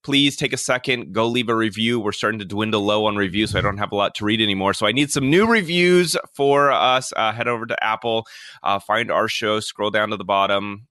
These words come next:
five stars only. Leave us some comment and make sure you add your name to it so I can read your name out loud when I give you a little shout out here on the air. And make sure you follow us on social media. We're on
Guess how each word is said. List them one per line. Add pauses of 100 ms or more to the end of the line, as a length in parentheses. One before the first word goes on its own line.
five
stars
only.
Leave
us
some
comment
and
make
sure
you
add
your
name
to
it
so
I
can
read
your
name
out
loud
when
I
give
you
a
little
shout
out
here
on
the
air. (320)
And
make
sure
you
follow
us
on
social
media.
We're
on